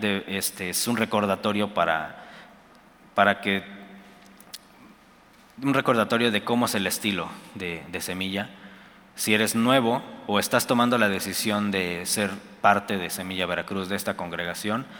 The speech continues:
ahora ya sabes por qué se predica verso a verso y capítulo a capítulo.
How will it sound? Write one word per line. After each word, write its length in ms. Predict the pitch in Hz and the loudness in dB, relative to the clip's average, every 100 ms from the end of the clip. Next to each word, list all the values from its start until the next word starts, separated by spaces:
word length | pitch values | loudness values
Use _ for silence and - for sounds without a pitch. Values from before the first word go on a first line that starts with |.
| - - - | -18 -18 4
ahora 240 | 110 120 | 8 8
ya 120 | 113 113 | 6 6
sabes 300 | 147 139 - | 4 4 0
por 180 | 104 | -4
qué 120 | - 110 | -2 -2
se 120 | 107 | -2
predica 420 | 98 92 92 95 | 0 0 2 2
verso 280 | 95 90 101 | 2 0 -2
a 40 | |
verso 420 | 92 101 98 117 120 | 0 0 0 -2 -2
y 60 | |
capítulo 520 | - 82 90 95 90 | -4 -4 -4 -4 -6
a 40 | 85 | -4
capítulo. 520 | 90 95 95 98 | -6 -6 -6 -4